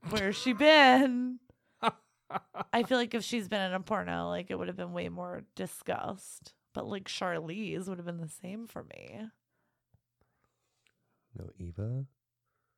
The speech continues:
Speaker 1: It could be Eva. Early days, early Eva.
Speaker 3: Sounds like a porn name. Eva Longoria.
Speaker 2: Does.
Speaker 1: I feel like now that you said that, it's a trap.
Speaker 2: Tony Parker married her. He's not gonna marry some ex-porn star.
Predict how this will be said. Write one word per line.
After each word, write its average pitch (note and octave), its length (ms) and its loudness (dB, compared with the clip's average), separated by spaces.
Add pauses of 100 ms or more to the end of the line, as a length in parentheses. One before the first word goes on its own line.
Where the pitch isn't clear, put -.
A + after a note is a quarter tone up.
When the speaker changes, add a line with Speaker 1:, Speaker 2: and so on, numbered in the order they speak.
(320)
Speaker 1:
It - 140 -10
could B3+ 180 -6
be C4+ 80 -4 (200)
Eva. F#3 480 -6 (320)
Early G#3+ 400 -2
days, A3+ 600 -6
early G3+ 320 -4 (180)
Eva. A#3+ 500 -4
Speaker 3:
Sounds G#2 220 0
like F2+ 100 -4
a F2+ 60 -6
porn E2+ 300 -8
name. A2 360 -12
Eva F#2 240 -2
Longoria. F2 760 -6 (680)
Speaker 2:
Does. F#2+ 500 -4 (1300)
Speaker 1:
I F#3+ 100 -10
feel F3+ 160 -8
like F3 120 -8
now F3+ 200 -8
that F3+ 80 -10
you F3+ 80 -10
said E3 220 -12
that, F#2+ 140 -12
it's - 120 -20
a - 40 -20
trap. - 400 -14
Speaker 2:
Tony G#3+ 360 -2
Parker B2 480 -4
married F#2+ 400 -2
her. F2+ 100 -2
He's D3+ 240 -6
not D3 160 -6
gonna G2 180 -6
marry F#2+ 280 -6
some G2 180 -10
ex-porn E2+ 560 -10
star. E2+ 420 -8